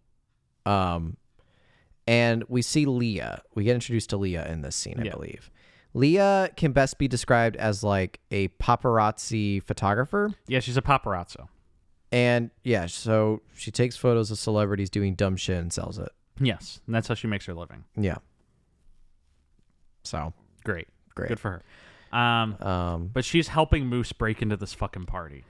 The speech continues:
Speaker 1: ano-, sorry, another character that could have had more utilization that
Speaker 2: Yeah.
Speaker 1: was not used at all. 'Cause that's another segment of Hollywood that could have in some way commentary in this plot.
Speaker 2: Yeah.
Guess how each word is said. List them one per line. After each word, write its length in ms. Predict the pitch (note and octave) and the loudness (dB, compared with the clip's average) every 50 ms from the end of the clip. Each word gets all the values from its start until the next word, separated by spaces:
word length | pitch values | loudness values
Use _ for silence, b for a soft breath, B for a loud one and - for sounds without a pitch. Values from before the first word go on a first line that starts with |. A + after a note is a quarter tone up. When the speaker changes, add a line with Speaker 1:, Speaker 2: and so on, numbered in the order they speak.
| B B B B B - | B B B B B 4
Speaker 1:
ano-, 340 | A3+ B3+ B3+ B3+ C#4 D4 C4 - | 6 6 6 4 2 2 0 2
sorry, 220 | - - A#3 D#3+ - - | 4 4 4 4 4 4
another 320 | A3 A#3+ C4 C#4+ D4+ F4 D4 | 4 6 6 4 4 2 -2
character 540 | - - - A3 A3+ G#3+ - G#3 F#3+ F3+ | 0 2 4 4 4 4 4 2 2 4
that 280 | D#3 E3 D#3+ D3 - _ | 4 4 2 2 0 _
could 280 | - - - F#3+ G3+ G#3 | -6 0 4 6 6 6
have 100 | G3 E3 | 4 2
had 220 | E3+ E3+ E3+ D#3+ | 2 2 2 2
more 180 | D#3+ D#3 D3+ D3 | 4 4 4 4
utilization 840 | C3 C3+ C3+ C#3 C3 B2+ A2+ G#2 A#2 A2 G#2+ - - G#2+ F#2+ F2+ | 4 2 2 2 4 2 4 4 2 2 2 0 -2 -2 -2 0
that 180 | F#2+ F2+ - - | 0 -2 -2 -4
Speaker 2:
Yeah. 200 | - A#2+ A2 F2 - - - | -6 -8 -8 -8 -10 -2 0
Speaker 1:
was 240 | G#2 G2 F2+ F2+ G2 | 0 0 0 0 -2
not 360 | G2 G2 F#2 F#2+ G2 F#2+ - | -2 0 0 -2 -2 -4 -4
used 240 | F2+ F2 F2 E2+ E2 | -6 -6 -4 -4 -4
at 80 | D#2 D2 | -6 -4
all. 240 | - - - - - _ b b b b b b b b | -6 -6 -8 -10 -14 _ b b b b b b b b
'Cause 160 | - D3 D3+ D#3 | 4 4 4 6
that's 40 | |
another 260 | F#3+ F3+ F#3+ F#3+ G3 E3 | 6 4 6 4 4 2
segment 420 | - - - D#3+ D3+ C#3+ C#3 B2+ | 2 2 2 2 4 4 2 0
of 100 | A#2 G#2 | 0 0
Hollywood 540 | - B2 B2+ B2+ A#2+ G#2+ F#2+ F#2+ F#2+ F2+ F#2 | 2 4 4 4 4 4 2 0 0 0 0
that 260 | G2+ F#2 F#2 D#2 - _ _ _ _ - _ | 0 0 0 -2 -4 _ _ _ _ -20 _
could 320 | - - B2 A#2+ A2 G2 G2 | -6 0 2 2 2 2 -2
have 280 | G2 A2 G#2+ G#2+ G2 | 0 2 2 2 2
in 140 | G#2+ G2+ G2 | 2 0 0
some 400 | - - A2 G2+ G2 F#2+ F#2 - - - - _ _ _ - | 0 0 0 0 0 0 -2 -4 -8 -14 -20 _ _ _ -10
way 420 | - A2 G2+ F#2+ F#2+ F#2 F#2 F2 - _ _ _ _ _ | -4 0 0 2 2 2 0 -2 -4 _ _ _ _ _
commentary 680 | - - - F#2+ G2 F2+ F2 - - F2 E2+ E2+ E2+ E2 | -8 -6 -4 -2 -2 -2 -2 -2 0 0 2 0 0 0
in 120 | E2 E2 | -2 -4
this 140 | E2 D#2+ - | -4 -6 -8
plot. 280 | - - - - - - - - | -8 -10 -10 -8 -8 -8 -10 -10
Speaker 2:
Yeah. 40 | - | -12